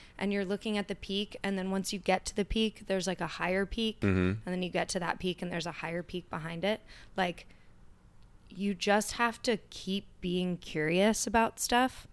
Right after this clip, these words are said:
Speaker 2: Mm-hmm.
Speaker 1: About anything. It's like that with spirituality, keep being curious about your partner, keep
Speaker 2: Ooh.
Speaker 1: being curious about, not to get political, but, like, get curious about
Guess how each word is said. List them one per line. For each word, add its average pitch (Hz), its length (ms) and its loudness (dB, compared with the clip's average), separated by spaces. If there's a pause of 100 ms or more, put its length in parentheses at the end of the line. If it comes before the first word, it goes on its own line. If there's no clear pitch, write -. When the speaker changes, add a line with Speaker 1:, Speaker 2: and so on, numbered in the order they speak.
Speaker 2:
Mm-hmm. 90 460 0 (1600)
Speaker 1:
About 208 360 6
anything. 175 640 0 (1080)
It's 196 220 0
like 196 180 6
that 196 220 6
with 185 160 0
spirituality, 208 960 4 (240)
keep 208 220 -4
being 214 200 4
curious 196 460 0
about 196 180 2
your 170 140 -2
partner, 226 720 2 (480)
keep 208 220 -2
Speaker 2:
Ooh. 185 100 4
Speaker 1:
being 208 240 4
curious 190 520 0
about, 180 420 0 (1500)
not 175 260 -4
to 180 80 -6
get 175 180 -2
political, 185 440 2
but, 175 140 0
like, 170 200 0 (460)
get - 220 4
curious 202 440 6
about 190 360 8